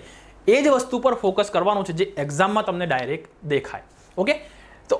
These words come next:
આ યોજના જે છે એ વિકસતી જાતિ માટેની જે યોજનાઓ છે. હવે જે સોશિયલ ઇકોનોમિકલ જે બેકવર્ડ ક્લાસ છે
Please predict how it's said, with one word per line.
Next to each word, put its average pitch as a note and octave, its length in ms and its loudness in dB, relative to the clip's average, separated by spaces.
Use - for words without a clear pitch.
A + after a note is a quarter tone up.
આ D#4 280 2
યોજના A3 360 2
જે G#3+ 80 4
છે G#3+ 120 -6
એ A#3+ 120 -2
વિકસતી C#4+ 560 -2
જાતિ F3 340 -2
માટેની F3 480 -2
જે E3 100 0
યોજનાઓ C3+ 460 -2
છે. G2+ 120 -10
હવે A3+ 180 4
જે F#3+ 80 8
સોશિયલ E3+ 360 0
ઇકોનોમિકલ F#3 460 0
જે F#3 60 2
બેકવર્ડ E3 480 0
ક્લાસ D3+ 240 0
છે G3 80 -8